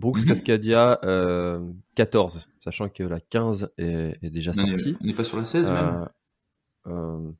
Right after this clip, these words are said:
Speaker 1: si, on est même rendu sur la seize, effectivement. Ouais,
Speaker 2: Voilà.
Speaker 1: le temps, le temps passe.
Speaker 2: Oula.
Speaker 1: Eh bien, on, <laughs> on, on va, euh, on va, on va voir, on va avoir une chaussure qui sera déjà finalement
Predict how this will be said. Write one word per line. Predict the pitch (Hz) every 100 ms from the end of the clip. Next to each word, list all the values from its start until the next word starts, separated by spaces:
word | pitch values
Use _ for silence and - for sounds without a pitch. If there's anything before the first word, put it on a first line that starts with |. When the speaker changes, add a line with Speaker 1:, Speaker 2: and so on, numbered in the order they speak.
| _
Speaker 1:
si, | - 135
on |
est | 113
même | 87 127
rendu | 104 95
sur | 113 104
la | 82
seize, | - 110 101 82
effectivement. | - - 98 87 80 -
Ouais, | 87 82
Speaker 2:
Voilà. | 107 104 90
Speaker 1:
le | 82
temps, | 95 - -
le |
temps | 87 104
passe. | - 85 - - _ - - -
Speaker 2:
Oula. | 123 127
Speaker 1:
Eh |
bien, | 107 107 107 107 104
on, | 101 101 - -
<laughs> | 104 104 107 127 - 107 - 90 - - - - - -
on, | 113 113 110
on | 117 113
va, | 123 131 123 113
euh, | 107 104 101 101
on | 107 104
va, | 101 110 104 101 101 98
on | 104
va | 92 98
voir, | 95 120 139
on | 110
va | 104
avoir | 117 139
une | 117
chaussure | 113 - 156
qui | -
sera | - - 104 104 104
déjà | 92 95 123 127 113 127
finalement | 135 117 110 120 101